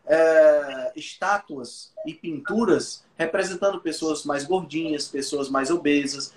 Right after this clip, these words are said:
Você já tem crânios com dentes, com abscessos, com cáries. Então, isso eram coisas que eram inexistentes nos caçadores-coletores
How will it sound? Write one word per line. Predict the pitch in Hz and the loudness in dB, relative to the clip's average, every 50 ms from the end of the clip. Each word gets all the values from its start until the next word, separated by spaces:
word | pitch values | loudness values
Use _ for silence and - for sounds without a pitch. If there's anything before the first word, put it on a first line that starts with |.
| _ _ _ - | _ _ _ -2
Você | 151 156 151 185 175 | -2 0 2 2 4
já | 185 190 180 | 4 4 4
tem | - - 190 190 185 175 151 120 - - _ _ _ - | 4 2 2 4 4 4 2 0 -2 -10 _ _ _ 2
crânios | - 190 208 220 226 220 185 160 139 120 113 - - - - - - _ _ _ _ _ | 6 8 8 8 8 6 4 0 -2 -2 -4 -6 -8 -10 -10 -14 -20 _ _ _ _ _
com | _ - 170 175 175 175 170 165 165 160 156 151 147 - 135 | _ 2 4 4 4 4 4 4 4 4 4 4 2 0 0
dentes, | 135 175 190 196 202 190 - - 135 - - - | 0 0 0 0 -4 -8 -10 -12 -12 -12 -12 -14
com | - - 151 | -6 0 4
abscessos, | 156 - - 170 - - - 170 165 170 170 160 160 160 - 143 139 - | 4 4 4 0 -6 -6 -4 -2 0 0 0 0 -2 -4 -6 -12 -12 -10
com | - 151 151 151 | -8 -8 -8 -8
cáries. | - - 175 170 170 165 160 156 151 147 151 151 147 - - - - _ _ _ _ _ | -4 0 4 6 8 8 8 8 6 4 0 -4 -6 -6 -10 -12 -16 _ _ _ _ _
Então, | - 135 143 190 202 208 | -14 -8 -6 -4 -4 -2
isso | 226 226 - 240 | -4 -4 -4 -4
eram | 240 240 233 | -4 -4 -2
coisas | - 240 240 233 233 - | 0 2 0 0 -2 -6
que | - 233 | -4 -4
eram | 220 220 220 220 | -4 -4 -4 -6
inexistentes | 240 277 294 277 262 254 247 254 240 - - - 202 208 208 208 - - | -6 -6 -6 -4 -6 -6 -6 -6 -10 -10 -8 -8 -8 -8 -8 -10 -10 -8
nos | 180 175 - | -6 -6 -4
caçadores-coletores | - 185 180 180 180 165 - 160 165 165 - - - 185 196 196 196 - 156 147 143 143 - - _ | -2 -2 -2 0 -2 -2 0 -2 -2 -2 -4 -4 -4 -2 -2 -2 0 2 2 2 2 0 -6 -16 _